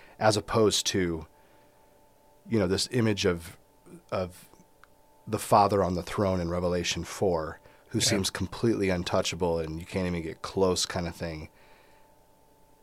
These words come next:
Speaker 1: I, I don't, I don't know that he ever leaves that spot.
Speaker 2: Right.
Speaker 1: So there's this Jewish thing or, uh, theology that's developing, you know, during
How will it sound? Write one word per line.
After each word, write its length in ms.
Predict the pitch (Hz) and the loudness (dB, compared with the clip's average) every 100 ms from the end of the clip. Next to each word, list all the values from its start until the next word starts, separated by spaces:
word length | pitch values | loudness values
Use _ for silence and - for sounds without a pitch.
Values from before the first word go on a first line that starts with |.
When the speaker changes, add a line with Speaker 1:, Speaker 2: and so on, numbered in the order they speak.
| _ _ - | _ _ -6
Speaker 1:
I, 100 | - | -4
I 100 | 101 | -2
don't, 360 | 101 110 117 117 - | 0 4 4 4 0
I 60 | 104 | 2
don't 180 | 113 127 | 6 8
know 80 | |
that 140 | 123 101 | 8 6
he 200 | 120 120 | 6 8
ever 180 | 117 110 | 8 6
leaves 400 | 104 113 104 92 | 4 2 2 4
that 240 | 92 90 - - | 2 2 -4 -4
spot. 640 | - - 123 95 71 - - _ - | -2 4 6 6 2 -10 -16 _ 2
Speaker 2:
Right. 100 | 113 | 6
Speaker 1:
So 120 | 107 | 6
there's 200 | 92 92 | 4 2
this 240 | - 95 92 | 2 0 0
Jewish 600 | - 120 151 135 - - - - - - - - - | 4 10 12 12 8 0 -8 -20 -20 -20 -20 -20 -20
thing 560 | - 143 131 131 127 - | 6 10 12 12 10 6
or, 440 | 98 87 85 87 - | 0 2 0 -4 -6
uh, 240 | 90 85 85 | -8 -6 -8
theology 580 | - 110 113 127 113 | 2 8 12 10 10
that's 200 | 113 101 | 6 4
developing, 800 | - 98 101 104 107 98 95 92 - | 2 2 4 4 4 4 2 0 -6
you 100 | 101 | -4
know, 220 | 90 85 90 - - - - - | -2 -4 -6 -14 -20 -20 -20 -6
during 460 | - 101 98 95 90 | 2 4 4 2 -4